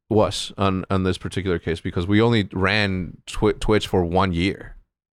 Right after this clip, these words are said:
You know, if we would have ran it for three years, like, who knows where, how big we, we could have, uh, been able to get. Uh, but, you know, the, the, the, the, the fact, the facts are the facts, right? Like, if, if championships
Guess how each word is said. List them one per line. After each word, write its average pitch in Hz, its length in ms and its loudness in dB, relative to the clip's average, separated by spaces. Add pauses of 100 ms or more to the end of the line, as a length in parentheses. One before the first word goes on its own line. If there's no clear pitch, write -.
(120)
You 95 80 0
know, 92 80 2
if 92 120 0
we 104 40 4
would 110 120 4
have 101 60 2
ran 110 180 2
it 107 80 0
for 98 80 0
three 123 240 2
years, 101 260 4
like, 76 160 -2
who 127 100 2
knows 120 300 2
where, 98 180 2
how 110 200 2
big 110 260 2
we, 104 160 2
we 95 140 0
could 92 140 2
have, 85 120 0 (160)
uh, 85 160 -2
been 87 160 2
able 85 200 2
to 85 60 -2
get. 80 240 -4 (560)
Uh, 110 300 4
but, 151 400 2
you 147 80 6
know, 165 80 4
the, 156 140 2
the, 147 180 0
the, 143 280 2
the, 143 260 2
the 139 120 2
fact, 208 380 0
the 151 80 2
facts 208 320 2
are 175 140 4
the - 80 2
facts, 92 340 0
right? 139 180 4
Like, 131 160 0
if, 127 160 0
if 127 360 -2 (500)
championships 220 960 2